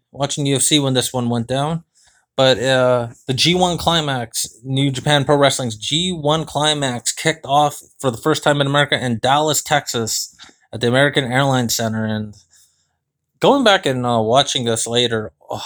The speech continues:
it looked, it started, it looked kinda sad 'cause the American Airlines Center is a twenty thousand seat arena, and it was pretty empty. I think they only drew, like, four thousand, forty-five hundred to five thousand people. It was,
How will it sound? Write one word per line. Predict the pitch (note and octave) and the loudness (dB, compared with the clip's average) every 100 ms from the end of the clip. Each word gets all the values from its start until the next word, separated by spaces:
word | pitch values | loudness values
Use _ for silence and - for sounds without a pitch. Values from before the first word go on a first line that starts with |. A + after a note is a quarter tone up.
| - - _ _ - | -12 -16 _ _ -10
it | D3+ | -4
looked, | E3 F#3+ F#3+ - - - _ _ D#3 | 0 0 -2 -16 -18 -20 _ _ -6
it | |
started, | - - A3+ F#3+ D#3+ | -2 2 2 2 2
it | |
looked | G#3 G#3 | 2 2
kinda | - F#3 | 0 2
sad | D#3 D#3+ C#3 | 4 2 2
'cause | B2+ | -2
the | B2+ B2+ | 0 0
American | C#3+ F#3 F3+ | 4 2 2
Airlines | D#3 D3 C#3 | 0 0 0
Center | C#3+ B2+ | 0 -2
is | A#2+ | -2
a | A2+ | -6
twenty | - C#3+ D3 D#3+ D#3+ D#3+ - | -8 -4 0 0 0 -4 -2
thousand | C3 C3+ B2+ B2+ A2+ | 2 2 0 -2 -2
seat | C3 B2 | -2 -2
arena, | A2 G#2+ A#2 B2+ B2+ A#2+ - - - _ _ _ _ _ | -4 -4 -2 0 -2 -4 -8 -12 -14 _ _ _ _ _
and | A#2+ A#2+ | 0 2
it | |
was | A#2 G#2+ | 2 -2
pretty | - D3 B2+ | 0 2 4
empty. | A#2+ A#2 | 2 0
I | A2+ | -2
think | C3+ B2+ | -2 0
they | B2+ | 2
only | B2+ B2+ | 2 0
drew, | G#2+ A2 B2+ | 0 0 0
like, | G#2+ - | -2 -6
four | - - A#2+ B2 | -16 -6 -2 -2
thousand, | G#2+ A#2 A#2+ A2+ - - | -4 -8 -8 -10 -14 -4
forty-five | B2+ C3 A#2+ B2+ A#2 | 2 2 2 0 0
hundred | B2 B2 A#2 | 0 -4 -4
to | |
five | - A#2+ A2+ | -4 -6 -6
thousand | A#2 A#2 A2+ | -6 -6 -4
people. | A#2+ A#2 B2 B2 | -6 -4 -2 0
It | B2 | 0
was, | A#2 A2 - - - | -2 -2 -4 -8 -12